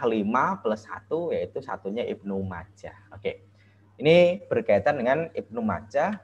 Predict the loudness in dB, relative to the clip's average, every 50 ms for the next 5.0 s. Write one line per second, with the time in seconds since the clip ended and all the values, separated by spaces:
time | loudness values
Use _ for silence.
0 | -8 -2 2 6 8 8 8 6 4 0 -4 -4 0 2 4 4 4 4 2 0
1 | -2 -6 -8 -8 -6 -8 -4 -2 2 2 2 2 0 -6 -12 -18 -14 -6 -4 0
2 | 0 2 2 2 2 2 0 0 -2 -2 0 0 2 0 0 -2 -8 -10 _ _
3 | _ _ _ _ -8 -6 -6 -4 -2 0 2 2 2 2 2 2 2 0 -4 -2
4 | -2 0 0 2 0 -2 -2 -2 -4 -4 -4 -6 -10 -10 -10 -10 -8 -8 -12